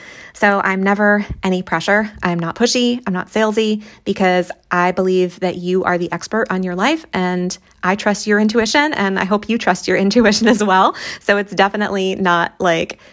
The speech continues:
"Hey, let me convince you." Ugh, no, n-, it's not like that whatsoever. It's just, you know, how are we getting along with each other?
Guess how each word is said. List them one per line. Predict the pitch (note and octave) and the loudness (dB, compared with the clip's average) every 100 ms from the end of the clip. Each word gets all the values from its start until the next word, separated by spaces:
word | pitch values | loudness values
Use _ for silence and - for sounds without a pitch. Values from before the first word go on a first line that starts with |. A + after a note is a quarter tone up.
| _ | _
"Hey, | B4 G4+ | 2 4
let | D#4+ | 2
me | E4 | 0
convince | B3 G#3+ C4 D4 | 2 2 2 0
you." | - | 0
Ugh, | G3 F#3 - - - | 2 2 0 -10 0
no, | F#3 F3 F3 | 2 2 -2
n-, | G3 G3 - | -4 -4 -4
it's | G3+ | -4
not | F#3+ E3+ | -2 -2
like | E3+ E3+ | -4 -4
that | E3 - | -4 -2
whatsoever. | F3+ E3 E3+ E3 D#3+ D#3+ - - - | -2 -2 -2 -2 0 -2 -6 -12 -8
It's | F#3+ - | -6 -2
just, | F3+ F3 - - | -2 -2 -8 -8
you | G3+ | -4
know, | F3+ E3+ F3+ - _ _ _ _ _ _ _ _ - - | -4 -4 -8 -14 _ _ _ _ _ _ _ _ -20 -6
how | A3+ F#3+ | 0 0
are | |
we | F#3+ | 2
getting | F3+ F#3 | 0 0
along | E3+ F3+ F#3+ | -2 0 0
with | F#3+ | -2
each | F#3 | -2
other? | F#3 F3+ F3 | -2 0 0